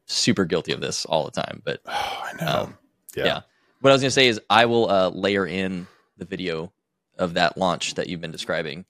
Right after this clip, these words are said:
Speaker 2: Oh, yes, please do.
Speaker 1: right now in this episode. So as we're talking, you can see it real quick. I'll mute the sound on it, but that way people can see what you've been describing and kinda what your son gets to see all the time at such a young age. It's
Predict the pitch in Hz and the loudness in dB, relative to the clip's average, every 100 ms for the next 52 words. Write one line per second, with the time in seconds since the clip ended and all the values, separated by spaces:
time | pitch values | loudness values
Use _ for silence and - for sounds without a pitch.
0 | - 123 170 131 143 180 - - 147 - | 4 8 8 8 6 6 6 4 0 4
1 | 160 131 113 117 120 92 92 - _ 101 | 6 8 6 6 4 4 0 -6 _ -8
2 | 104 113 90 - 90 92 95 92 95 95 | 0 2 2 -2 -4 -2 -2 -2 2 2
3 | 90 104 95 85 92 - 101 90 92 107 | 2 -4 -6 -12 -10 -4 -2 0 -2 0
4 | 101 90 87 98 - - 92 92 90 92 | -2 -2 -4 -6 -8 -6 -6 -4 -6 -6
5 | 87 92 - _ _ _ _ _ 101 104 | -10 -12 -14 _ _ _ _ _ 4 4
6 | 98 104 95 92 101 85 90 87 82 90 | 4 2 0 0 0 0 -4 -6 -2 0
7 | 85 85 80 85 _ _ _ _ _ 113 | 0 -2 -8 -12 _ _ _ _ _ 0
8 | 101 92 95 - 107 98 95 95 - 101 | 2 0 0 0 0 0 -2 -2 -4 0
9 | 90 82 87 95 92 85 80 - 92 87 | -2 -2 -4 -4 -4 -4 -8 -4 -4 -4
10 | 82 82 87 85 - - - - | -8 -6 -4 -4 -6 -12 -12 -12